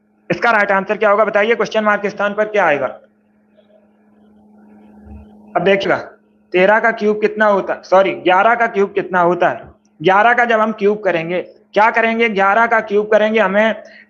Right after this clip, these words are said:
तेरह सौ इकतीस प्राप्त होगा। कितना प्राप्त होगा, तेरह सौ इकतीस प्राप्त होगा।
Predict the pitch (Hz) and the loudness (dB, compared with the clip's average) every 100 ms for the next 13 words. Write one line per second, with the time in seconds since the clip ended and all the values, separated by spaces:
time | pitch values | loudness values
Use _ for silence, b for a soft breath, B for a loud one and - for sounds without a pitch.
0 | _ 202 208 208 220 214 226 208 190 - | _ 2 4 4 2 0 -2 0 -4 -4
1 | 214 214 180 165 - 170 156 131 - _ | -6 -2 0 0 -2 -6 -6 -8 -14 _
2 | 185 190 220 220 214 202 208 208 220 165 | -2 0 0 2 0 0 0 0 0 0
3 | 190 214 214 196 175 175 185 - 156 151 | 0 2 0 -4 -6 -6 -8 -4 -4 -4
4 | 165 165 135 | -4 -4 -4